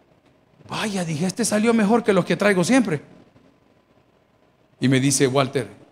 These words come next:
"Hey, pastor, es que aquel ha estado en otras iglesias que ya han andado predicando así".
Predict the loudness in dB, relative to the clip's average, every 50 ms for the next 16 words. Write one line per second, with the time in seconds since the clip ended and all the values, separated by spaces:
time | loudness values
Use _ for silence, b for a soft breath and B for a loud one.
0 | _ _ -6 -4 -4 -4 -4 -8 -10 -10 -6 -6 -6 -6 -6 -8 -12 -10 -8 -8
1 | -6 -6 -8 -8 -8 -8 -6 -6 -6 -6 -6 -6 -8 -8 -8 -6 -8 -6 -6 -6
2 | -8 -8 -10 -10 -8 -8 -8 -6 -6 -4 -4 -2 -2 -2 -2 -4 -4 -4 -2 0
3 | 0 0 2 2 0 -2 -2 -2 -4 -6